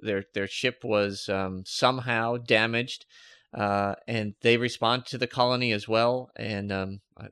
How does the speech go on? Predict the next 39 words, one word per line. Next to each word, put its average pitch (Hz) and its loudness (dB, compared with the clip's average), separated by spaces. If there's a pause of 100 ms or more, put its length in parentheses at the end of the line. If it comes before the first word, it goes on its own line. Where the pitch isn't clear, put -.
the 101 -20
Federation 110 2
thinks 107 -4
the - -12
Klingons 113 -2
destroyed 104 -2
their 85 -6 (100)
colony. 139 -2 (340)
The - -14
Klingons 110 2
think 104 -4
the - -8
Federation 104 2
attacked 95 -2
their 85 -2
ship. - 0 (540)
And 110 0
it 104 0
turns 131 0
out 107 6
there's 98 2 (140)
an 113 0
alien 117 6 (160)
in 107 -2
the 98 -2 (100)
background 123 8
of 95 0 (120)
all 120 8
of 104 2
this - -12 (120)
that 110 4
can 113 -2
do 123 0
some 113 -2
incredible 143 0
things. 143 -4
It 87 -10
can, 92 -6
um, 90 -6